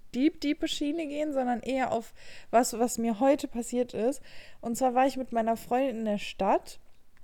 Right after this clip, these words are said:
und wir haben uns was zu essen geholt und standen halt draußen und haben darauf gewartet, dass unser Essen fertig ist. Und dann kam halt so ein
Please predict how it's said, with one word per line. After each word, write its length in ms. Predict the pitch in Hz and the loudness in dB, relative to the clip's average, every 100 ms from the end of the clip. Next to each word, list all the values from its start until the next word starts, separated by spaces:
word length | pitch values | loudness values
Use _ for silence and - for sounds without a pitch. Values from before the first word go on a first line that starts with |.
| - - - - - | -16 -16 -14 -14 -6
und 280 | 220 247 262 | -2 0 0
wir 80 | 254 | 0
haben 120 | 240 | 0
uns 120 | 254 | 0
was 180 | 240 233 | -2 -2
zu 100 | - | -2
essen 260 | 196 196 202 | -2 0 0
geholt 220 | 190 185 | 0 0
und 120 | 190 | -6
standen 380 | - 220 285 285 | 2 2 2 0
halt 160 | 254 240 | 0 -2
draußen 560 | 214 208 240 311 - 359 453 - - - - - | 4 8 8 6 0 -6 -6 -12 -14 -12 -10 -6
und 180 | 240 240 | -2 2
haben 140 | 254 | 2
darauf 240 | 247 247 - | 4 2 4
gewartet, 420 | 226 226 233 220 | 6 6 6 0
dass 120 | 226 | 0
unser 240 | 208 208 | 2 2
Essen 220 | - 196 196 | 2 0 -2
fertig 380 | 208 196 196 | 0 2 0
ist. 300 | - 208 302 - - - - - | 0 0 0 -4 -18 -14 -12 -6
Und 220 | 226 220 | -4 2
dann 240 | 269 320 | 2 2
kam 380 | 339 269 269 302 | -4 -4 -2 -2
halt 180 | 254 247 | -2 -4
so 300 | - 233 226 | -2 0 0
ein 280 | 220 214 | 0 -2